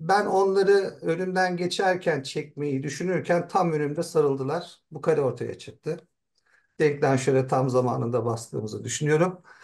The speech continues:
Bu fotoğrafta, e, bakan kimse bu iki, e, kişinin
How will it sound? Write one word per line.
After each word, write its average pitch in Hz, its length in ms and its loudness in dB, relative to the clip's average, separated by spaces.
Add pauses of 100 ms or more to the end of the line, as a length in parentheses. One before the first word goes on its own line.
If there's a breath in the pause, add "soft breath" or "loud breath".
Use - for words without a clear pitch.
(420 loud breath)
Bu 180 120 2
fotoğrafta, 170 880 2
e, 143 440 2
bakan 156 360 0
kimse 151 560 -4 (280)
bu 143 380 -4
iki, 151 240 -4
e, 135 420 0
kişinin 143 640 -6